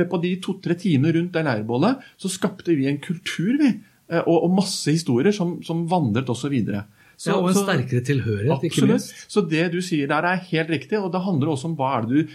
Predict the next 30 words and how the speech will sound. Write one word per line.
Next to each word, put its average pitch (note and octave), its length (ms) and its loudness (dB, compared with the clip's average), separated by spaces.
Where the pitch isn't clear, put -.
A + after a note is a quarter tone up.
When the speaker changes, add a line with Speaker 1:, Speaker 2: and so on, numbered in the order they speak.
Speaker 1:
synes C3 160 -2
er D3+ 160 0
gøy D#3 460 2
å D#3 80 0
høre D3 320 2
når A#2+ 160 0
du - 60 -2
sitter C3 180 -2
for C#3 80 -6
eksempel A#2+ 240 -2
rundt A#2 160 -2
et B2 80 0
bord C3 400 0
med, C3 240 0
med C#3 160 0
gode A#2+ 240 0
venner A2 400 0
en C3 80 -2
fredagskveld A2+ 560 -2
eller C3 160 2
lørdagskveld A2+ 400 -2
på C#3 80 -6
tur. D3+ 160 0
Jo, E3+ 160 2
det A2 60 0
er B2+ 100 -2
jo F#3+ 60 0
det B2 100 4
å C#3+ 80 2
le A#2 460 0